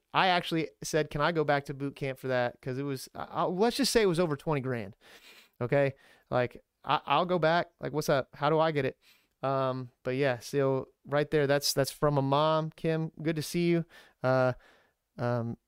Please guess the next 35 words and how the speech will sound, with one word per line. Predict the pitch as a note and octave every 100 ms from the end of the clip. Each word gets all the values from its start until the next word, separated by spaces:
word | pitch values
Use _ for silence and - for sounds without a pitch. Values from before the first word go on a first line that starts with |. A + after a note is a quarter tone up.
| _ _
her | - C#3
son | C#3 D3 C#3
is | B2+
out | C3 C3
there | C3
doing | B2+ C3
great | B2 C3 B2+
things, | C3 B2+ B2+ A#2
and, | B2 G#2+ -
and, | A#2 G2+ G2+ -
you | - A#2
know, | G2 G#2+ -
that's, | - C3 -
that's | B2+ C3+ - _ -
proof | C#3+ C#3 -
right | C3
there. | C3+ B2+
Most | C3 C#3
of | B2+
the |
time, | C#3+ C3+ B2+ - - - _ -
uh, | A#2 A2+ G#2+
it's, | B2 - -
it's | B2 -
the | -
parents | - C#3+ C3+
that | C3
hate | C3 C3+
the | B2
recruiters. | B2 D#3 D#3+ B2+ A#2 -
Not, | D#3 D#3 -
not | F3+
around | F#3 F3 D#3
here, | B2+
man. | A2 A2